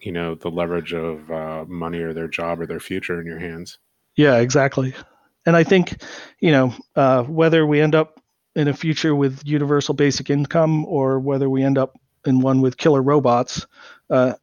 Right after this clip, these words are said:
Speaker 2: with the killer robot side, we don't have to worry. None of us will have jobs 'cause we'll all be dead. But in a world where everybody's basic needs are met, how do you enlist people to help you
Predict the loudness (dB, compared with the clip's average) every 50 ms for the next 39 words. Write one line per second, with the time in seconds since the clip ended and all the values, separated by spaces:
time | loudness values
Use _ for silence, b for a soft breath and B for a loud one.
0 | _ _ -4 -4 -4 0 2 4 6 6 6 6 6 6 4 2 2 4 4 4
1 | 4 4 2 0 -4 -8 -10 -12 -14 -14 -16 _ -18 -18 -18 -16 -8 -4 0 2
2 | 2 2 2 0 0 0 2 2 2 2 2 2 0 0 0 -2 -2 -2 -2 -2
3 | -2 -2 -2 -2 -2 -2 -6 -10 -10 -8 -6 -4 -4 -6 -6 -2 2 4 6 6
4 | 4 2 B B B B B B B _ 4 6 6 8 6 6 6 6 6 6
5 | 6 6 4 4 4 4 4 4 2 2 0 -2 0 0 2 2 2 2 2 0
6 | -2 0 0 2 2 2 0 -4 -6 -4 -2 -2 -2 0 0 0 2 2 2 2
7 | 0 -2 -4 -6 -14 B B B B B B B -4 0 2 2 4 2 2 2
8 | 2 2 2 2 2 0 0 0 -2 0 2 0 0 0 -2 -4 -4 -4 -2 0
9 | 0 0 0 -2 -2 -4 -4 -4 -2 -2 -2 -4 -2 -2 -2 0 0 -2 -4 -6